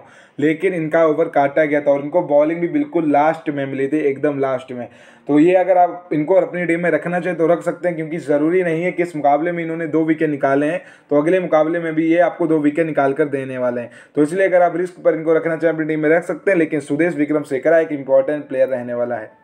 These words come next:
अब मैं बात करता हूँ यहाँ पर जो टीम रहने वाली है विनो हरड़ी, तो इनकी ओर से देखिए आप लोग, वीसीसी की ओर से सिद्धार्थ गौड़, क्रिस पर्स, ऋतिक तोमर, फ्रेडरिक, अरशद हयात, हसा, निर्मल कुमार, शुभ्रांशु चौधरी, वेंकटेश, मरगा श्याम, बेन बाल्टन स्मिथ और यहाँ पे यश कुमार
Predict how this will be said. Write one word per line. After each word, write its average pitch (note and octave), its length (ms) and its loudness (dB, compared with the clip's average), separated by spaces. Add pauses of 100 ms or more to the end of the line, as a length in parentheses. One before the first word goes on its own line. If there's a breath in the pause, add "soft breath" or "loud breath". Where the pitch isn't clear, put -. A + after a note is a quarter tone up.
(1300 loud breath)
अब C#3 60 0
मैं G3 180 0
बात F#3 280 2
करता F3+ 220 2
हूँ F#3 80 -2
यहाँ E3+ 160 2
पर F3 120 2
जो E3 140 -2
टीम E3+ 260 0
रहने D#3+ 240 0
वाली D#3 300 4
है F3 140 -2
विनो D#3 320 -2 (400)
हरड़ी, C3 480 0 (320 soft breath)
तो D3 80 4
इनकी E3+ 160 0
ओर G3 120 4
से F3+ 100 -2
देखिए F3 260 2
आप E3 180 2
लोग, E3+ 100 0
वीसीसी D#3+ 420 -2
की D#3 100 0
ओर D#3 140 4
से G3 220 -4 (640 soft breath)
सिद्धार्थ D3+ 400 2
गौड़, D#3 240 2 (340)
क्रिस E3+ 240 0
पर्स, E3 460 0
ऋतिक C#3+ 420 -2
तोमर, E3 320 2
फ्रेडरिक, D#3 560 0 (120)
अरशद D3 380 2
हयात, D3 420 2 (500 soft breath)
हसा, E3 480 2
निर्मल D#3 280 0
कुमार, D#3+ 340 0
शुभ्रांशु D3 580 0
चौधरी, D#3 460 0
वेंकटेश, D3 680 0
मरगा C#3+ 320 2
श्याम, D3+ 340 0
बेन D#3 240 0
बाल्टन D3 540 0
स्मिथ E3+ 400 -4
और D3 160 2
यहाँ C#3+ 120 2
पे D3 160 0
यश D3+ 160 0
कुमार D3 300 -2